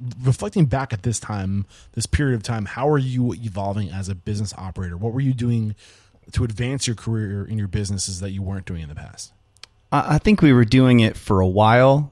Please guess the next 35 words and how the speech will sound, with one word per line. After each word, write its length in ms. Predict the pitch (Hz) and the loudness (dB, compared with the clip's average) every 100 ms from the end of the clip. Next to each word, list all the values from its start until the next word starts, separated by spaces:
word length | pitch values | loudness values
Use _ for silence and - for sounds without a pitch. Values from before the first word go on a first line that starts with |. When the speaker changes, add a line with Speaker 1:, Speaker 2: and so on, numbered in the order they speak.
| - | -8
Speaker 2:
I 80 | 113 | -2
think 220 | 123 113 | 0 2
that 100 | 92 | 0
we 80 | 110 | 0
started 300 | - 113 107 | 2 2 2
to 80 | 107 | -2
see 160 | 113 | -2
the 80 | 101 | -2
financial 460 | - 104 104 104 98 | -2 0 0 2 2
payoff, 680 | - 113 104 104 - - _ | 4 6 4 2 -2 -12 _
you 140 | 113 | -4
know, 140 | 104 104 | -4 -2
into 220 | 110 107 | 0 0
that 180 | 104 104 | 0 -2
second, 420 | - 104 104 98 - _ | -2 -2 -2 -6 -10 _
third 200 | - 107 | -4 -2
year 160 | 101 95 | 0 -2
Reds. 460 | 92 - - - - _ _ _ _ | -4 -6 -8 -10 -12 _ _ _ _
So 320 | - 113 107 | 0 2 2
Blackstone 520 | 95 - 107 117 135 123 | 2 0 2 2 2 2
was 100 | 120 | 2
making 300 | 117 117 110 | 0 0 -2
money, 260 | 107 104 | 0 0
Reds 220 | 101 104 | 0 0
was 100 | 104 | -2
making 320 | 101 98 98 98 | -2 -4 -2 -4
money, 400 | 95 92 92 - | -2 -4 -6 -6
and 100 | 98 | -6
then 140 | 95 101 | -2 0
that, 300 | 110 101 - - - _ _ - - - _ _ - - - | 0 0 -8 -20 -20 _ _ -20 -20 -20 _ _ -20 -16 0
what 120 | 131 | 4
are 40 | 131 | 4
we 80 | 117 | 4
gonna 180 | 107 | 0
do? 100 | 92 | -4